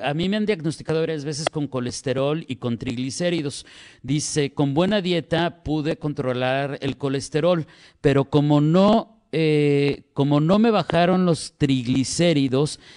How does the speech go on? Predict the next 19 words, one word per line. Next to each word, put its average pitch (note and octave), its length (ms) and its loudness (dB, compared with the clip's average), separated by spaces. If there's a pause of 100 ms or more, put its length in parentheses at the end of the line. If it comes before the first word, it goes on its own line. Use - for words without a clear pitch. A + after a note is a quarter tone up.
(160)
me C3 200 2
medicaron. D#3 760 2 (240)
Sin C#3+ 280 0
embargo, D#3+ 600 0
a C3+ 160 -4
pesar D3+ 300 -4
de E3+ 80 -6
la E3 160 -2
dieta D#3 520 -4
y D3 100 -2
de C3 120 -2
los B2+ 220 -4
medicamentos, C#3+ 920 -2
me C3 240 -4
siguen D#3 440 -4
saliendo C#3+ 640 -4
altos B2+ 460 -4
los A#2+ 280 -6
triglicéridos". A#2+ 1040 -4